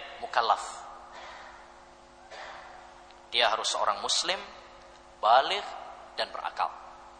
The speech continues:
Muslim, maka tidak boleh kita mengangkat orang kafir sebagai pemimpin. Ya. Yang kedua, harus baligh.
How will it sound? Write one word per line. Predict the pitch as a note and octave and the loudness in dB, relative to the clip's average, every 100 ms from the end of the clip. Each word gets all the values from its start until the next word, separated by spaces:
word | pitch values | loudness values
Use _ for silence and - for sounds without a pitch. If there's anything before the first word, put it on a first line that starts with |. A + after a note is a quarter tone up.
| - - - - - - - - - - - - - - - - | -20 -20 -20 -20 -20 -20 -20 -20 -20 -20 -20 -20 -20 -20 -20 -6
Muslim, | - - C3 - - - | -2 0 0 -2 -8 -4
maka | B2 D3 | -2 0
tidak | C3 A#2 | 0 -2
boleh | A#2+ B2+ | -2 -4
kita | C3+ C3 | 0 0
mengangkat | B2 B2 A#2 D#3 D#3+ - - - | 0 -2 4 6 6 4 -6 4
orang | C3+ B2+ C3+ | 6 6 2
kafir | C3+ C#3+ | -2 -2
sebagai | - A#2 A2+ | -4 -4 -6
pemimpin. | A2+ G#2+ G#2 F#2+ - - - - - - - - - - - - - - - - - - - - - - - | -6 -10 -10 -12 -12 -20 -20 -20 -20 -20 -20 -20 -20 -20 -20 -20 -14 -8 -2 -2 -2 -4 -8 -12 -14 -16 -2
Ya. | G#2+ A#2+ - - - - - - - - - - - - - | 4 4 2 -14 -16 -18 -18 -20 -20 -20 -20 -20 -20 -18 0
Yang | B2+ B2+ C3 | 2 2 -4
kedua, | A#2 A2+ B2 D#3 E3+ - - - - - - | -4 6 8 8 6 -4 -10 -12 -14 -16 -2
harus | A2+ B2 - | 2 2 2
baligh. | - C3 C3 | 4 4 4